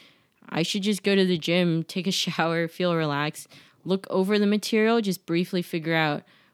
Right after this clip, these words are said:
what I don't understand, because knowing what you don't know is probably one of the more useful things I've recognized. Um, and look over and wake up early and try my best to figure out the rest. If I can't figure it out, then I can't figure it out.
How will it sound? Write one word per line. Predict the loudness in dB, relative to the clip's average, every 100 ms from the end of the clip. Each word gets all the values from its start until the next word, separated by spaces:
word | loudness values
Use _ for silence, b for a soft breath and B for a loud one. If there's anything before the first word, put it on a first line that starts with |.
| _
what | 0
I | 2
don't | 2 2 2
understand, | 2 0 -4 -2 0 -2
because | -2 -4 0
knowing | 0 2 2
what | 0
you | -2
don't | -4 -4 -2
know | -2
is | -4
probably | -6 -6 -4 -4 -2 -4 b b b b b _ -4
one | 0
of | 2
the |
more | 2 2
useful | 0 -2 -2 -6
things | -2 -2 -2
I've | -4
recognized. | -6 -2 0 0 -2 -6
Um, | -6 -4 -4
and | -2 0
look | 2
over | 0 0 2
and | 2
wake | 0 0
up | -4 -4 -6
early | -2 0 0
and |
try | -2 -4 -2
my | -4
best | -4 -8 -8
to | -12
figure | -8 -6 -4 -4 -6
out | -8 -8 -8
the | -6
rest. | -6 -8 -14 B B -4
If |
I | -4
can't | 0 -2
figure | 0 0 2
it |
out, | 2 0 0
then | 0
I |
can't | 0 -4 -6
figure | -4 -4
it | -4
out. | -6 -10